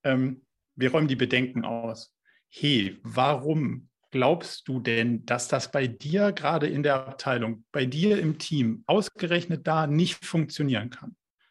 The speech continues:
Und dann ist immer, ja, aber bei uns ist es anders, aber es ist bei, bei allen anders und am Ende ist es doch irgendwie immer überall gleich. Das heißt, man kann's ja erstmal probieren. Das heißt, wir nehmen die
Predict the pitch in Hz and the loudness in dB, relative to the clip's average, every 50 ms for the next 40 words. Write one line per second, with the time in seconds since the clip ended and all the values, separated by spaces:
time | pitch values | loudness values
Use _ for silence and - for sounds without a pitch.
0 | _ _ _ _ _ _ _ _ _ _ _ _ _ _ _ _ _ _ - - | _ _ _ _ _ _ _ _ _ _ _ _ _ _ _ _ _ _ -20 -20
1 | _ _ _ _ - 143 120 131 147 175 165 160 160 165 165 165 165 160 151 - | _ _ _ _ -4 -2 0 2 2 2 2 2 2 2 2 2 2 2 2 2
2 | 127 135 123 131 123 127 127 135 156 185 196 - - 165 143 - - - 117 - | 2 2 4 2 4 4 2 4 4 4 2 2 0 -2 -2 -2 -4 -6 -6 -2
3 | - - 120 147 170 175 208 240 254 254 254 - - - _ _ _ _ _ _ | -2 0 2 2 2 2 2 0 -2 -4 -8 -14 -20 -20 _ _ _ _ _ _
4 | _ - 123 139 143 143 139 - - - - - - 135 135 - - - - 139 | _ 2 4 6 6 4 4 0 -6 -12 -12 -4 0 0 0 0 0 -2 -2 0
5 | 143 147 151 147 147 131 113 117 113 120 120 123 120 127 98 - - 135 139 143 | 2 2 4 4 4 2 2 0 0 -2 -2 0 0 0 -2 0 0 0 0 0
6 | 139 - - 131 143 151 143 127 - - 165 - - - 147 131 131 127 - 143 | 0 0 0 0 0 0 0 -2 -2 -2 -2 -2 -2 -2 -4 -2 -4 -2 -2 -2
7 | 139 135 131 135 139 135 135 247 131 127 135 135 131 127 127 127 117 104 98 - | -2 0 0 2 0 0 -2 -4 -4 -2 -2 -2 -2 -2 0 0 0 0 -2 -4
8 | - _ _ 160 127 - 147 147 - - 139 123 104 - 123 147 165 - - 170 | -10 _ _ -10 -6 -6 -6 -6 -4 -2 -2 -2 -2 -2 -2 -2 -2 -2 -2 -2
9 | 160 - - 127 135 135 - - 147 - 139 170 143 143 143 107 - - _ _ | 0 0 0 -2 -2 -4 -4 -6 -6 -2 0 -2 0 0 -2 -4 -4 -6 _ _
10 | _ _ _ _ _ _ _ _ - - - _ _ _ _ _ _ _ - - | _ _ _ _ _ _ _ _ -20 -20 -20 _ _ _ _ _ _ _ -20 -20
11 | - - - 147 147 147 127 151 151 147 - - - - - 147 143 156 160 170 | -8 -4 -2 -2 0 2 2 4 2 2 0 -6 -14 -6 -2 0 2 4 4 4
12 | 151 139 147 151 147 143 135 135 131 117 | 2 2 0 0 2 2 2 0 -2 -4